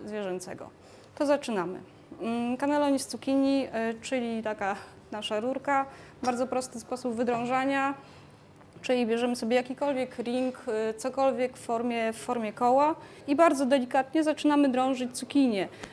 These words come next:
Y, bardzo delikatnie, żeby nam nie pękła skórka i najlepiej zrobić to z dwóch stron w ten sposób. I oto jest gotowy produkt.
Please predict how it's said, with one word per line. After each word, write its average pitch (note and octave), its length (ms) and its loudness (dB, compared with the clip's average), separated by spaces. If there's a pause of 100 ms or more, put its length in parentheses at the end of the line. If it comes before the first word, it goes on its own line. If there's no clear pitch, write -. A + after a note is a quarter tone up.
(520)
Y, A3+ 40 4
bardzo C#4 300 4
delikatnie, C#4+ 500 2
żeby C#4 220 2
nam C4 160 0
nie C#4 100 0
pękła D4 340 -2
skórka B3+ 500 0 (760)
i D4+ 80 4
najlepiej D#4 360 6
zrobić C#4 260 2
to B3 120 -2
z A3+ 80 -2
dwóch C#4+ 260 0
stron A#3+ 360 4 (1600)
w - 100 -20
ten B3+ 200 -4
sposób. D4 600 0 (2000)
I D#4+ 120 2
oto D4 160 2
jest B3+ 120 0
gotowy B3 300 0
produkt. A#3 500 2